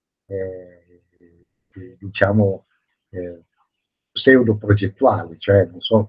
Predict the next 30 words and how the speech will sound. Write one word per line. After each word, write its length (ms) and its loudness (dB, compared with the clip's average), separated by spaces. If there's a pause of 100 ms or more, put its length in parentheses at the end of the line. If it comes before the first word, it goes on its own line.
eh, 260 -12 (640)
ve-, 200 -4
vedere, 840 4
non 100 -10 (340)
so, 300 -14
una 220 -4
realtà, 640 -2
una 240 -20
realtà 340 -10
boscata 680 -10
come, 480 -10 (300)
a 140 -12
quale 760 -4 (340)
obiettivo 580 -4
si 160 -10
può 160 -6
raggiungere, 720 -4
quindi, 280 -10
non 160 -20
so, 240 -12 (1400)
vedere 400 4
che, 180 -20
che 180 -2
tipi 280 -10
di 120 -8
proposte 520 -4
possono 340 -4
essere 320 -8
fatte 440 -6
da, 300 -16